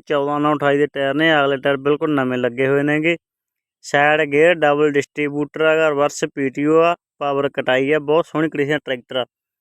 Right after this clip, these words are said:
ਬਹੁਤ ਘੱਟ ਚੱਲਿਆ ਹੋਇਆ, ਇੰਜਨ, ਗੇਅਰ, ਲਿਫਟ ਦੀ ਮਾਲਕਾਂ ਵੱਲੋਂ ਫੁੱਲ ਗਾਰੰਟੀ ਆ।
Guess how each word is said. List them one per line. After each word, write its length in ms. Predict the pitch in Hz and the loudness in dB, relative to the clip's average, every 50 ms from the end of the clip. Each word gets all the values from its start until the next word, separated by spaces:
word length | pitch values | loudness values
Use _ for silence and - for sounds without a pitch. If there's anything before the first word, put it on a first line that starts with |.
| _ _ _ _ _ _ _ - | _ _ _ _ _ _ _ -6
ਬਹੁਤ 260 | 131 139 143 160 - - | 0 2 2 2 0 -4
ਘੱਟ 320 | - - 180 165 - 170 | -6 -4 -4 -4 -4 -6
ਚੱਲਿਆ 380 | 147 - 156 147 143 151 151 147 | -6 -4 -2 -2 0 2 2 2
ਹੋਇਆ, 220 | 147 160 160 160 - - | 4 4 2 2 2 -2
ਇੰਜਨ, 460 | 151 147 151 151 151 160 160 151 143 | -4 -4 -2 0 0 0 -2 -2 -4
ਗੇਅਰ, 260 | 135 135 139 151 160 | -2 0 2 2 2
ਲਿਫਟ 300 | 165 160 151 147 135 135 | 2 0 0 0 -2 -4
ਦੀ 140 | 143 147 156 | -4 -4 -2
ਮਾਲਕਾਂ 440 | 156 151 143 139 139 139 - 151 147 | -2 0 0 0 -2 -2 -4 -4 -4
ਵੱਲੋਂ 280 | 151 151 151 151 151 147 | -4 -2 -2 -2 -4 -6
ਫੁੱਲ 320 | _ - 135 135 135 135 | _ -6 -6 -4 -2 -2
ਗਾਰੰਟੀ 460 | 135 139 143 143 139 - - 147 151 | 0 0 0 0 -2 -4 -4 0 0
ਆ। 120 | 160 160 | 0 0